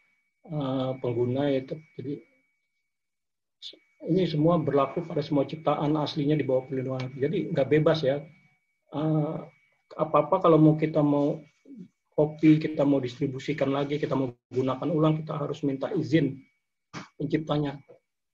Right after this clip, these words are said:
Nah, ini kan kalau seperti ini ribet jadinya ya. Jadi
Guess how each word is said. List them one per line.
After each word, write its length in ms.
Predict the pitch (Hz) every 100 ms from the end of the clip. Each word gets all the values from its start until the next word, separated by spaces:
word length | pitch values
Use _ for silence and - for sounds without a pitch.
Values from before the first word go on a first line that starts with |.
| _ _ _ _ _ _ _ _ -
Nah, 260 | 165 151 -
ini 160 | - 165
kan 180 | 165 175
kalau 100 | 175
seperti 300 | 156 - 160
ini 160 | 156 180
ribet 400 | 151 139 160 156
jadinya 320 | 143 131 135
ya. 100 | 131
Jadi 300 | 120 123 151